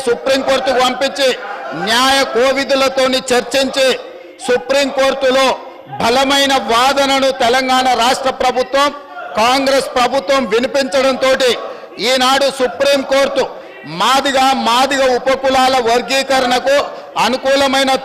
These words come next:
తీర్పునివ్వడం జరిగింది. నేను మనస్ఫూర్తిగా సుప్రీంకోర్టు కాన్స్టిట్యూషనల్ బెంచ్కు, రాజ్యాంగ ధర్మాసనానికి మనస్ఫూర్తిగా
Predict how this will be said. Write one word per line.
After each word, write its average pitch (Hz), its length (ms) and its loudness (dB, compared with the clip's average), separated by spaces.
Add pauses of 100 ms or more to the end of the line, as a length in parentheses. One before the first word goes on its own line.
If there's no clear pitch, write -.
తీర్పునివ్వడం 262 720 2 (100)
జరిగింది. 254 480 2 (840)
నేను 269 240 2 (140)
మనస్ఫూర్తిగా 269 960 2 (1000)
సుప్రీంకోర్టు 277 960 0 (720)
కాన్స్టిట్యూషనల్ 285 840 0 (120)
బెంచ్కు, 262 400 0 (220)
రాజ్యాంగ 269 520 0 (140)
ధర్మాసనానికి 262 920 0 (920)
మనస్ఫూర్తిగా 277 840 2